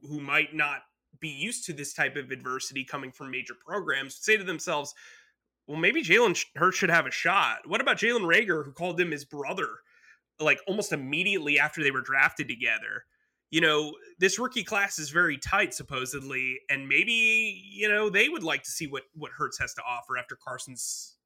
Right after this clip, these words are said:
you know, struggled to this point. They don't have any experience with him previously when they have been successful. I just think this locker room,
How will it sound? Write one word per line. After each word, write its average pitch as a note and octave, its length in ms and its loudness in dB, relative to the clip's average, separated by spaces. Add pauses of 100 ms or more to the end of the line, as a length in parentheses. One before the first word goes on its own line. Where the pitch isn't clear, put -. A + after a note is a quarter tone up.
(140)
you C#3+ 140 -8
know, A#2+ 180 -8
struggled C3 500 -4
to D3 100 -12
this B2 180 -12
point. A#2+ 360 -6 (100)
They C#3 120 6
don't B3+ 180 2
have D#3+ 180 4
any C3+ 260 -4 (420)
experience D3 560 2
with C3+ 120 -8
him B2+ 120 -4
previously C3 960 -4 (280)
when C#3 120 -2
they C3+ 120 4
have C3 320 2
been C3+ 140 -6
successful. C3 760 -4
I D#3 80 6
just B3 220 0
think A#3+ 280 -4 (340)
this G#3+ 260 -2
locker F3+ 360 -2
room, F3 380 -2